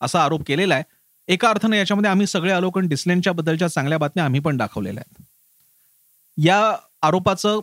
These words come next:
माझ्यापुरता उत्तर आम्ही एवढंच देऊ शकतो की, डिसलेंना पुरस्कार मिळाला, तो आंतरराष्ट्रीय ख्यातीचा होता आणि त्याबद्दल कोणत्याही माध्यम संस्थेप्रमाणेच आम्ही सुद्धा बातम्या दिलेल्या आहेत. आमचा संबंध डिसलेंच्या बाबतीत तेवढाच आहे, पण म्हणूनच डिसलेंबद्दलच्या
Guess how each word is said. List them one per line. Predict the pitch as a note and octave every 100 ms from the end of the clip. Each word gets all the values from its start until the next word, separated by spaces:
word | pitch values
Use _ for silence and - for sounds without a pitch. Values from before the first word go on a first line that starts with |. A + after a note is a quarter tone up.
| -
माझ्यापुरता | D3+ D3+ D3 A3 A#3 G#3 G#3
उत्तर | F3+ - F3+
आम्ही | D#3+ E3
एवढंच | D3+ D#3+ D#3+
देऊ | D#3
शकतो | C#3+ B2+ -
की, | A#3+
डिसलेंना | A3+ C#3+ - G3 G#3+ -
पुरस्कार | D3+ G3+ - A#3
मिळाला, | F3+ C3+ A#2 A#3+ -
तो | D#3 B2+
आंतरराष्ट्रीय | B2+ D#3 C#3+ - B3 C4+
ख्यातीचा | F3 D#3 C3 B2
होता | A2+ G2+ E3+ - _ _ _ _ -
आणि | E3+
त्याबद्दल | F#3+ A3 C4
कोणत्याही | - D#3+ E3 B3
माध्यम | G3 D#3+ G#3+
संस्थेप्रमाणेच | F3+ D3 F#3 D#3+ C#3+ F3 -
आम्ही | C3+ D#3
सुद्धा | D3+ D3
बातम्या | A#2 B2+ C3
दिलेल्या | A2+ A2 B2+
आहेत. | G#3
आमचा | C#3 C#3+ G3+
संबंध | E3 D#3+ F3+
डिसलेंच्या | F#3+ C3 - E3 E3
बाबतीत | C#3 - F3
तेवढाच | B2 G3 A#3
आहे, | C#3+ A2+ - _ _ _ - -
पण | E3+
म्हणूनच | C#3 G#3+ D4+ C#3 - _ _ _
डिसलेंबद्दलच्या | D3+ E3+ G#3+ B3 A3+ G3 A#3 -